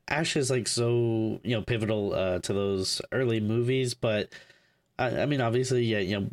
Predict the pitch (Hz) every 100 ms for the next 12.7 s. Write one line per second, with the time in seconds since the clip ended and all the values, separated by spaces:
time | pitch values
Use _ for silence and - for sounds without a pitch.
0 | - 120 117 - 98 98 104 95 110 -
1 | - - 113 98 104 - 101 104 113 107
2 | 101 92 110 107 101 107 95 120 131 131
3 | 92 107 107 - 117 110 107 107 104 104
4 | 101 101 - 113 101 - 104 101 - -
5 | 101 95 - - - - - _ _ -
6 | 117 76 104 - 107 - 135 131 113 104
7 | 107 - - 107 98 95 87 - 123 131
8 | 127 139 139 135 120 117 - 180 156 143
9 | 113 110 - 131 123 110 110 104 98 104
10 | 92 113 104 - 101 95 98 101 101 87
11 | 90 98 - 104 98 98 107 104 98 92
12 | 95 98 95 90 92 -